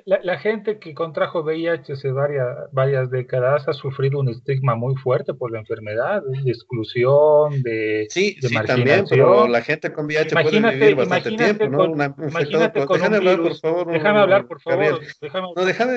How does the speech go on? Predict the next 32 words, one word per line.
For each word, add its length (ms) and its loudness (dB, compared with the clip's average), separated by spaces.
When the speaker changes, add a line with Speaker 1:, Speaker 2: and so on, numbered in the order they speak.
Speaker 2:
déjame 240 -4
hablar. 380 -2
Ya, 200 0
habla, 320 -2
habla. 300 -8
Speaker 1:
Ya, 260 -6
te 120 -2
dejo 180 0
hablar, 260 -2
dale. 220 -12
Speaker 2:
<laughs> 400 2
Speaker 1:
No, 60 4
ahora, 320 6
Speaker 2:
Ya 160 4
Speaker 1:
ahora 100 0
Speaker 2:
te 80 -2
Speaker 1:
déjame 160 0
Speaker 2:
decía, 160 2
Speaker 1:
hablar 160 2
Speaker 2:
¿no? 80 -10
Speaker 1:
a 20 -
mí. 200 -20
Speaker 2:
Ya, 200 -4
ya, 80 -2
Speaker 1:
Ajá. 240 -2
Speaker 2:
habla 120 0
de 100 -4
una 100 -4
vez, 200 -2
pues. 300 -18
Speaker 1:
Bueno, 340 -6
eh, 200 -20